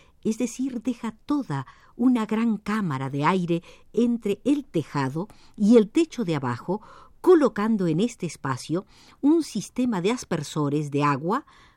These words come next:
para enfriar el aire allí contenido. El aire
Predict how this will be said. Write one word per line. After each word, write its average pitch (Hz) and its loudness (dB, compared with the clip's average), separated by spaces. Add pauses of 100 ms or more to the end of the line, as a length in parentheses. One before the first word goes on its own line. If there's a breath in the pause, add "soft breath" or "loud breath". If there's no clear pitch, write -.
para 233 2
enfriar 180 -2
el 151 -4
aire 156 -4
allí 151 -8
contenido. 110 -12 (880 soft breath)
El 277 2
aire 320 -2